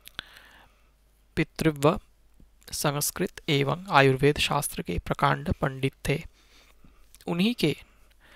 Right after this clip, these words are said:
निदर्शन में मैंने संस्कृत का अध्ययन किया। वे मारण, सम्मोहन, उच्चाटन आदि षटकर्म से संबद्ध अनेक घटनाओं को मुझे सुनाया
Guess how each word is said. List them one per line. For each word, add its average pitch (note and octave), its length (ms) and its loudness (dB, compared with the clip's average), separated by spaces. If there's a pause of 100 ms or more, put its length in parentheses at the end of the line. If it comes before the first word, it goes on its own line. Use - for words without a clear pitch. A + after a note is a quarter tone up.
(280)
निदर्शन E3 520 6 (180)
में F3 300 2 (320)
मैंने D3 340 -2
संस्कृत - 600 -2
का D#3+ 120 0
अध्ययन C#3 520 -2 (100)
किया। - 300 -14 (600)
वे E3+ 220 2 (1200)
मारण, C#3+ 460 8
सम्मोहन, C#3 760 0
उच्चाटन C#3+ 640 2
आदि C3 280 2 (160)
षटकर्म C#3 640 0
से D#3+ 260 -4 (500)
संबद्ध D3+ 760 0 (500)
अनेक D3+ 340 -4
घटनाओं C#3 680 2 (200)
को D#3 160 0 (760)
मुझे D3+ 420 -2
सुनाया C3+ 560 -2